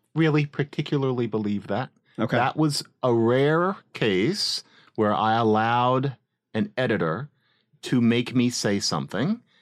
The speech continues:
Speaker 1: because I didn't care that much about that piece,
Speaker 2: Hmm.
Speaker 1: and I don't radically disagree. But to be honest, a year later, I would say that, um, if there were a charismatic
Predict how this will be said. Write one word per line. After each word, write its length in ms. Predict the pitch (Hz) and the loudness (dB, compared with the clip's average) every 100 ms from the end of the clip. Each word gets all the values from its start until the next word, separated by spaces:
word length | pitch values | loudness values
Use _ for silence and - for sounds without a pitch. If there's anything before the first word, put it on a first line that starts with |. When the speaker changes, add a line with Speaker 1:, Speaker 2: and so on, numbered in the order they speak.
| _ _ | _ _
Speaker 1:
because 560 | 117 107 123 110 110 104 - - | -6 -4 -2 0 0 -2 -8 -4
I 480 | 107 110 110 110 - _ _ _ - | 0 0 0 0 -2 _ _ _ -2
didn't 300 | 147 160 - | 0 0 -4
care 320 | - 156 156 | -2 0 0
that 240 | 135 139 | 0 -2
much 220 | 123 123 123 | -2 -2 -2
about 360 | 110 117 - | -2 -2 -2
that 240 | 139 151 - | -4 -4 -2
piece, 420 | 156 185 208 - | -2 -2 -4 0
Speaker 2:
Hmm. 240 | 139 117 92 | 2 0 -2
Speaker 1:
and 120 | 135 131 | -2 0
I 100 | 131 | 0
don't 180 | 147 | 0
radically 500 | 113 123 139 151 151 | 0 0 0 -2 -2
disagree. 800 | 127 139 - 120 107 98 87 165 - _ _ _ | -2 -2 -4 -6 -2 0 0 -4 -10 _ _ _
But 140 | - 180 | -6 0
to 80 | 202 | 2
be 140 | 208 | 4
honest, 340 | 202 220 214 | 4 2 2
a 60 | 180 | 2
year 220 | 180 220 | 4 4
later, 300 | 208 202 156 | 4 2 2
I 80 | 151 | 2
would 160 | 143 135 | 0 0
say 260 | 160 147 | 2 2
that, 180 | 139 131 | 2 2
um, 500 | 123 120 120 120 123 - _ _ _ _ _ _ - _ _ _ _ - | 2 2 2 0 -2 -8 _ _ _ _ _ _ -20 _ _ _ _ -2
if 220 | 143 - | -2 2
there 160 | 156 | 2
were 140 | 156 147 | 4 2
a 60 | |
charismatic 1120 | 139 - 147 170 202 170 143 127 127 151 - | 0 -2 0 2 2 2 2 2 0 -2 -6